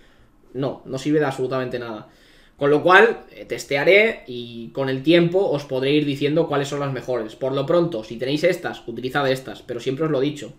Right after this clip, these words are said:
eh, son cartas X, son cartas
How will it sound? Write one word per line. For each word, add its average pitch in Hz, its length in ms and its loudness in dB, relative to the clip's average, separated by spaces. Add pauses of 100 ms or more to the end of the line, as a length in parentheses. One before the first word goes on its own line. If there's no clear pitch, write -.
(400)
eh, 113 320 -4
son 139 520 -2
cartas 151 720 -2 (500)
X, 135 600 0
son 131 220 -6
cartas 139 600 -4